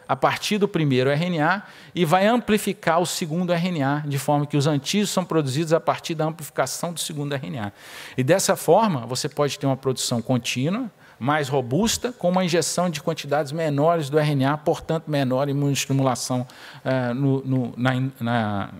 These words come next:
injeção original. Ou seja, as possibilidades estão se ampliando. E eu queria deixar a mensagem principal de hoje é que essas terapias baseadas no R N A estão se desenvolvendo em velocidade muito grande,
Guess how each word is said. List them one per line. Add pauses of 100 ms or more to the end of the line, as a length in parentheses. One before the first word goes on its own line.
(360)
injeção
original. (1300)
Ou
seja, (240)
as
possibilidades
estão
se
ampliando. (460)
E
eu
queria
deixar
a
mensagem
principal (120)
de
hoje
é
que
essas (400)
terapias (120)
baseadas
no
R
N
A
estão
se
desenvolvendo
em
velocidade
muito
grande,